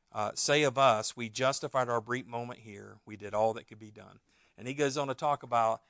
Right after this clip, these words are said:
you know, the time for choosing. You know, I think when you think about the, the Bible and its determination of what it meant to choose, I, I kinda, I looked up some things about choosing.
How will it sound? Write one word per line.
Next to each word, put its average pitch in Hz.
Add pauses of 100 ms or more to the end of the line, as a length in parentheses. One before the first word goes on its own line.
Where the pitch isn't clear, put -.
(220)
you 120
know, 113
the 104
time 139
for 135
choosing. 131 (1200)
You 131
know, 131
I 151
think - (460)
when 135
you 127
think 165
about 147
the, 123 (280)
the 120
Bible 131 (180)
and 123
its 139
determination 139
of 107 (640)
what 135
it -
meant 139
to 113
choose, 151
I, 120
I 117
kinda, 123
I 113
looked 135
up 135
some 123
things 127
about 120 (440)
choosing. 147